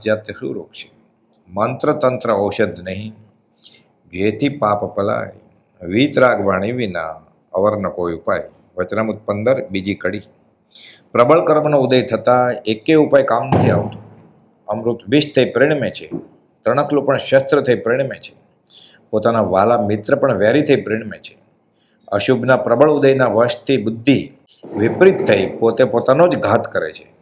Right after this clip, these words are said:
જ્યારે શુભ કર્મનો ઉદય થાય છે, ત્યારે મૂર્ખને પણ પ્રબળ બુદ્ધિ ઉપજે છે. વેરી પણ મિત્ર થઈ જાય છે. વિષ પણ અમૃત રૂપે પરિણમે છે. જ્યારે પુણ્યનો ઉદય થાય, ત્યારે સમસ્ત ઉપદ્રવકારી વસ્તુઓ નાના પ્રકારના સુખ કરવાવાળી થાય છે.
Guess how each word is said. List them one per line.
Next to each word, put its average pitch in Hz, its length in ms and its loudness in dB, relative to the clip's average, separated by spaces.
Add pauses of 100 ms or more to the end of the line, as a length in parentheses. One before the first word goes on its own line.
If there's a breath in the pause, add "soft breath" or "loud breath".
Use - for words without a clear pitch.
(160)
જ્યારે 90 160 -4
શુભ 170 340 0
કર્મનો 123 360 2
ઉદય 104 160 0
થાય 113 240 -2
છે, 82 200 -10 (760)
ત્યારે 101 160 -2
મૂર્ખને 117 480 0
પણ 143 260 0
પ્રબળ 113 280 4
બુદ્ધિ 107 300 0
ઉપજે 92 320 -4
છે. - 260 -12 (600)
વેરી 107 420 2
પણ - 260 -4 (160)
મિત્ર 113 300 0
થઈ 101 240 -2
જાય 78 120 -8
છે. - 240 -20 (520 soft breath)
વિષ 120 300 0
પણ 117 140 0
અમૃત 131 320 0
રૂપે 113 180 -2
પરિણમે 110 500 -4
છે. - 240 -20 (260)
જ્યારે 92 160 -2
પુણ્યનો 160 500 0
ઉદય 120 220 2
થાય, 92 560 0
ત્યારે 95 160 -4
સમસ્ત 139 500 -2
ઉપદ્રવકારી 123 640 0
વસ્તુઓ 110 520 -4 (800 loud breath)
નાના 104 220 2
પ્રકારના 147 380 2
સુખ 156 400 -2
કરવાવાળી 110 360 4
થાય 90 240 -2
છે. 110 260 -8